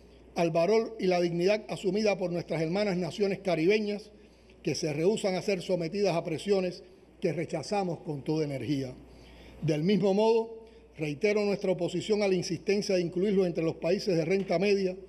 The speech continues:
a las injustas medidas en su contra por considerarlos jurisdicciones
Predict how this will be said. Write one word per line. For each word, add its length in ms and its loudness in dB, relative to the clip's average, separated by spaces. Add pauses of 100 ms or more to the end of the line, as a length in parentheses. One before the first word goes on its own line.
(440)
a 80 -2
las 180 -2
injustas 420 2
medidas 360 2
en 80 0
su 180 -4
contra 340 0
por 160 -2
considerarlos 600 0
jurisdicciones 720 0